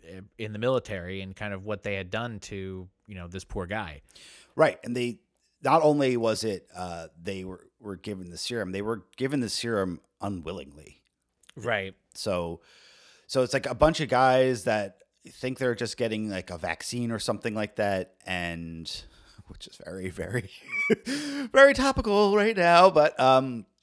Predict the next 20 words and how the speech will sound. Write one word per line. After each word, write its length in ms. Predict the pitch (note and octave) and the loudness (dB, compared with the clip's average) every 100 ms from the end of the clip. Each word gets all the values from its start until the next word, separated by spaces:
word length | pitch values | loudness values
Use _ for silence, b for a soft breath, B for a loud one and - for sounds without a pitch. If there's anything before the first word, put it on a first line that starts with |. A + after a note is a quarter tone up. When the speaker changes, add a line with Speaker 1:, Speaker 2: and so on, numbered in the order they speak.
| _ _ _ - - - - | _ _ _ -20 -20 -6 0
Speaker 2:
uh, 380 | C3 B2 A#2 G#2+ G#2+ G2 _ _ - | 2 2 0 -6 -16 -20 _ _ -10
you 100 | B2+ | -4
know, 180 | G#2+ | -4
then 220 | A2 B2+ B2 | 0 0 0
they 120 | B2 | 0
get 200 | A#2+ A#2+ | -2 -4
these, 480 | A#2 A2 G#2+ - - b b b b b b b b b b - | -6 -4 -4 -6 -8 b b b b b b b b b b -10
these 180 | B2+ G#2 | -8 -8
powers 680 | - C3+ F3+ C3+ A2 G#2+ | -2 2 4 4 4 0
or 60 | G#2 | -6
these 200 | G#2 F#2 | -8 -8
abilities, 680 | F#2+ B2 D3 A2 G2 G2+ F2+ | 0 2 2 0 -2 -6 -6
and 300 | G#2+ F#2 F2 _ _ _ | -8 -8 -12 _ _ _
some 320 | - A#2+ C#3 | -4 0 2
of 80 | B2+ | 2
them 180 | C3 A#2 | 2 4
don't 260 | B2 C3 | 2 2
make 280 | G#2+ C#3 - | 0 -2 -2
it 180 | G2+ - | -8 -10
because 580 | F#2+ A2 G2+ E2+ - | -12 -8 -8 -8 -10